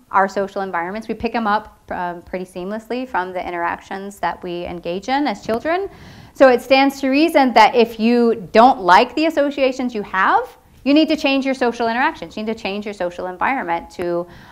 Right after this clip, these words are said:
uh, one that, uh, where your peers and your friends and the things that you are, uh,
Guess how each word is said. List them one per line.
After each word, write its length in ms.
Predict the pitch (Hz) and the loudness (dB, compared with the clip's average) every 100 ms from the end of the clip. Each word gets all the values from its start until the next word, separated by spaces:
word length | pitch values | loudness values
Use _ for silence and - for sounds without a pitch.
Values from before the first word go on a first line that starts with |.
| - | -6
uh, 160 | 180 175 | -2 0
one 300 | 170 175 175 | 0 -2 0
that, 500 | 175 165 165 - - _ - - - | 2 2 0 -8 -18 _ -20 -10 -2
uh, 300 | 180 175 180 | 2 2 4
where 180 | 196 | 4
your 220 | 190 180 180 | 4 2 0
peers 540 | 277 262 247 240 240 | 4 10 10 10 6
and 260 | 185 180 180 | 0 0 -2
your 100 | 180 | 2
friends 340 | 240 233 226 | 4 4 2
and 120 | 196 | -4
the 80 | 180 | -6
things 380 | 170 190 190 185 | -6 -6 -6 -4
that 240 | 170 165 | -4 -4
you 120 | 175 165 | -2 0
are, 360 | 165 160 165 190 | 0 0 -4 -6
uh, 280 | 170 - | -6 -6